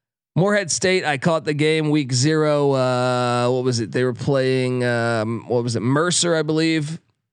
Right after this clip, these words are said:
And yeah, it looks like a reloading year for them as they gave up, uh,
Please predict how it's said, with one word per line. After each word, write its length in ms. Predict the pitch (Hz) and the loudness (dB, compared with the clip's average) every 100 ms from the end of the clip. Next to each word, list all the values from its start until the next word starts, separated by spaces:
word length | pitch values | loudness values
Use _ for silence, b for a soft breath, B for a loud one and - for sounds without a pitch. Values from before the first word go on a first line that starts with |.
| - - _ _ - | -20 -20 _ _ -2
And 580 | 135 135 127 123 120 - _ _ _ _ _ _ _ _ _ - | 0 2 0 0 -2 -6 _ _ _ _ _ _ _ _ _ -10
yeah, 440 | 123 143 110 98 - _ _ 143 | -2 0 0 -4 -12 _ _ -2
it 60 | |
looks 220 | 165 147 | 0 0
like 120 | 147 127 | 0 0
a 60 | |
reloading 540 | 127 127 127 131 123 120 | 2 2 2 2 0 0
year 140 | 113 | 0
for 160 | 110 120 | 0 0
them 300 | 117 117 113 | 2 2 0
as 160 | 110 | 0
they 140 | 123 117 | 0 0
gave 280 | 120 117 | 0 0
up, 280 | 117 113 117 | 0 0 0
uh, 400 | 107 98 95 85 | 0 0 0 -2